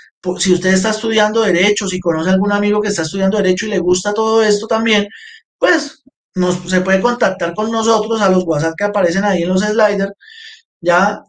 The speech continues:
nosotros, si tiene, como decía Dairo al principio, la sentencia, ya la leyó, le parece interesante también, entonces nosotros nos la leemos y nos sentamos los tres aquí en cámara un rato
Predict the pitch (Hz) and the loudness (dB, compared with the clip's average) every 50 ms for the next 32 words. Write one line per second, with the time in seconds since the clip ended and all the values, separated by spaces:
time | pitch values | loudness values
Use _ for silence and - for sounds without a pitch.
0 | _ - 190 196 196 180 185 185 185 190 220 226 226 226 - - 202 202 190 202 | _ -2 2 2 2 2 2 0 0 2 2 2 2 0 -2 -2 -2 -2 0 0
1 | 196 196 214 226 - 233 233 226 208 180 165 180 185 190 196 202 214 220 196 214 | 2 2 2 2 2 2 2 2 2 2 2 2 4 4 4 4 2 0 0 0
2 | 202 185 185 196 190 - 220 190 185 180 175 175 165 156 151 180 185 208 233 233 | -2 0 0 0 0 0 0 2 2 2 0 -2 -6 -6 -2 0 0 0 0 0
3 | 233 214 185 170 160 160 165 185 202 208 196 170 151 175 196 214 214 208 - 170 | 0 0 0 0 0 0 2 2 2 2 2 2 2 2 2 2 2 0 0 0
4 | 165 165 165 185 196 240 226 208 180 - 175 180 180 185 214 208 - 190 175 160 | -2 0 -2 -2 -2 0 0 0 0 0 0 -2 -2 -2 -4 -2 0 0 0 0
5 | 151 160 190 220 240 226 190 185 175 185 208 202 180 180 170 - 190 190 202 202 | -2 -2 -2 -2 -2 -4 -4 -2 -2 0 0 2 0 0 0 -2 -4 -2 0 2
6 | 196 190 185 165 156 156 165 180 196 208 202 190 - - - - - - _ _ | 2 2 0 0 0 -2 -2 -2 -2 -2 0 0 -2 -2 -4 -14 -20 -20 _ _
7 | _ - 180 190 196 190 190 180 165 151 175 175 180 202 208 208 202 190 185 - | _ -2 0 0 2 2 0 -2 0 0 -2 0 0 0 0 2 0 0 0 -2
8 | - 180 180 185 185 202 196 202 - 214 202 196 196 196 196 190 214 202 196 190 | -2 0 2 2 2 2 0 -2 -4 -2 -2 0 0 -2 -2 0 2 2 2 2
9 | 190 190 190 185 180 170 185 196 190 185 185 190 196 196 | 2 2 2 0 0 -2 -2 -2 0 0 -2 -4 -8 -10